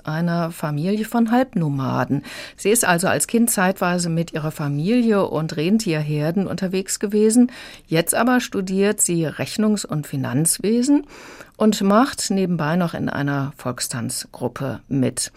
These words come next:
Und Kjuschas Freund Ruslan, er ist Russe, er wohnt noch im Heimatort von beiden, also weit weg, und sieht die Freundin nur so alle paar Wochen.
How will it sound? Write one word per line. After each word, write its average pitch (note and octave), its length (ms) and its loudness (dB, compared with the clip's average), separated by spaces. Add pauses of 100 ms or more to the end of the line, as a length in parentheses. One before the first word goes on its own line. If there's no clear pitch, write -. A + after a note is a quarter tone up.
(400)
Und E3+ 200 2
Kjuschas F#3+ 440 2
Freund C#3+ 360 -2
Ruslan, D#3 640 2 (120)
er - 100 -4
ist - 240 -8
Russe, B3+ 420 2 (380)
er E3 140 0
wohnt G#3 220 6
noch F3+ 200 2
im D#3 320 -2 (100)
Heimatort D3+ 580 2
von D3+ 200 -4
beiden, D#3+ 360 2
also C3+ 380 -2 (140)
weit B2+ 360 -4
weg, F#3 320 0
und F3 280 -2
sieht G3 280 -2
die F#3 80 -2
Freundin D#3+ 500 0
nur D#3+ 300 0
so D3 340 -2
alle C#3 240 -4
paar C#3 260 -6
Wochen. C#3 400 -2